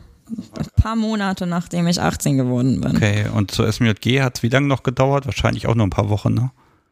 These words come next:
Speaker 1: Naja, also ich bin zu dem ersten Stammtisch gekommen im Februar zweitausendneunzehn und da hat mich eine ganz nette damalige Orga von der S M J G mitgeschleppt und dann war ich quasi gefangen. Ähm,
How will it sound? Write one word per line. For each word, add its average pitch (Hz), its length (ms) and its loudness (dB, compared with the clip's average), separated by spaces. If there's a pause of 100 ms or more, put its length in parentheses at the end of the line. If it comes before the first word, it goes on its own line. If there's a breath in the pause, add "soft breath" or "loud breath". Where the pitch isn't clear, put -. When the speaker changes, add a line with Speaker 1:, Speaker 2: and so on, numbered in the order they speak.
(140)
Speaker 1:
Naja, 180 320 2
also 170 260 0
ich - 340 -2 (100)
bin 190 240 2
zu - 340 -2
dem 180 120 2
ersten 180 320 2
Stammtisch - 480 0
gekommen 202 420 0
im 190 100 2
Februar 190 460 0 (120)
zweitausendneunzehn 190 1080 2
und 185 460 0 (480 loud breath)
da 170 140 2
hat 180 140 0
mich - 260 0
eine 175 360 2
ganz 196 280 2
nette 185 500 2 (240)
damalige 180 500 2
Orga 233 300 2
von 220 340 0
der - 160 -2
S - 140 -2
M 202 60 2
J 196 120 -2
G 202 140 2
mitgeschleppt 196 680 -2
und 175 340 0 (440 loud breath)
dann 180 160 -2
war 175 100 2
ich - 140 -2
quasi 175 260 0
gefangen. 165 380 0 (500 loud breath)
Ähm, 180 360 2